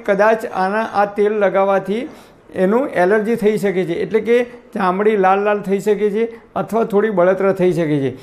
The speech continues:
તો એવા લોકોએ આનો ઉપયોગ કરવો નહીં. અને જેમને પણ આનો ઉપયોગ કરવો હોય એ તમામ લોકોએ નિષ્ણાત આયુર્વેદિક ડૉક્ટર કે વૈદ્યની સલાહ લીધા પછી જ આનો ઉપયોગ કરવો. કારણ કે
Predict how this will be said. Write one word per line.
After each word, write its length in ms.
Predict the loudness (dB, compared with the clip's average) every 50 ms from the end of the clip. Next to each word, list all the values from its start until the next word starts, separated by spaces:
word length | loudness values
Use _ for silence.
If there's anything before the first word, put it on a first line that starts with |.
| -20 -20 -20 _ _
તો 420 | 2 4 6 6 6 4 4 0 -6 -14 -20 -20 -20 _ _ -4 0
એવા 300 | 2 4 4 4 4 4
લોકોએ 320 | 4 4 4 4 4 4
આનો 280 | 4 2 2 0 -2 -2
ઉપયોગ 280 | -2 -2 -2 -2 0
કરવો 260 | 0 0 2 2 2
નહીં. 200 | 2 0 -2 -4 -8 -14 -20 _ _ 0 0
અને 160 | 2 2 2 0 0 0 2
જેમને 300 | 2 2 4 4 2 2 2
પણ 140 | 2 0 0
આનો 180 | 0 0 0 -2 -2
ઉપયોગ 260 | -4 -4 -2 -2 -2 0
કરવો 240 | -2 -2 -2 -2 -2
હોય 280 | 0 0 0 0 -2 -4 -10 -20 -18 -4 0
એ 100 | 0 0 2 2
તમામ 340 | 0 2 2 2 2 2 2
લોકોએ 360 | 0 0 0 2 2 4 4
નિષ્ણાત 580 | 4 4 2 -2 -8 -6 -2 0 0 0 0 -2 -6 -10 -4 -2 0
આયુર્વેદિક 420 | 2 2 2 2 2 0 -2 -2 0
ડૉક્ટર 420 | 0 0 0 0 -2 -2 -2 -2 -4 -6 -2
કે 100 | 0 0 2 2
વૈદ્યની 300 | 0 0 0 -2 -6 -4 -2
સલાહ 200 | 0 0 2 2 0
લીધા 200 | 0 -2 -2 -2 -2
પછી 240 | -2 -4 -2 -2 -2
જ 80 | -2 -2
આનો 140 | -2 -2 -2 -4
ઉપયોગ 260 | -6 -6 -4 -4 -4 -4 -4
કરવો. 220 | -4 -2 -2 -4 -6 -10 -14 -20 -20 -12 -4 0
કારણ 280 | 2 2 2 2 0 0 0
કે 80 | 0